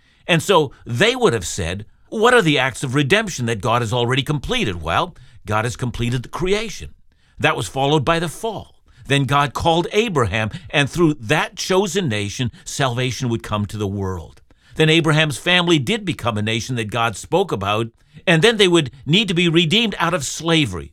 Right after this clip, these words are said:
sent to the promised land, and after that Israel would become a nation, and David would become its king, and then a promise would be given that the Messiah would be a descendant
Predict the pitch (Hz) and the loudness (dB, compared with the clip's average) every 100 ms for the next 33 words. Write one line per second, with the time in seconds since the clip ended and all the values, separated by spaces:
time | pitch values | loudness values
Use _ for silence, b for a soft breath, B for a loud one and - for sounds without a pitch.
0 | - - 196 165 170 160 - 170 160 117 | -14 -2 0 0 -2 -2 0 0 2 -2
1 | 120 104 107 - b 147 202 214 190 170 | -4 -2 -2 -6 b 0 0 0 0 4
2 | 170 160 180 165 160 160 160 160 180 220 | 2 2 0 0 -2 -4 -4 -2 -2 -4
3 | 190 - 90 B B 160 143 226 247 226 | -6 -8 -10 B B 2 4 2 0 -2
4 | 214 180 - 185 202 160 - 202 147 110 | -2 -4 -6 -4 -4 -6 -6 -2 -2 -2
5 | B 170 170 180 - - 247 254 226 - | B 0 2 2 0 0 2 4 2 0
6 | 175 143 180 156 294 208 131 - B 180 | 0 2 0 0 0 0 0 -4 B -2
7 | - 175 - - 233 233 147 139 180 160 | 0 0 0 -2 0 2 2 -2 2 4
8 | 143 156 139 151 - 233 233 240 | 4 4 2 0 0 2 2 0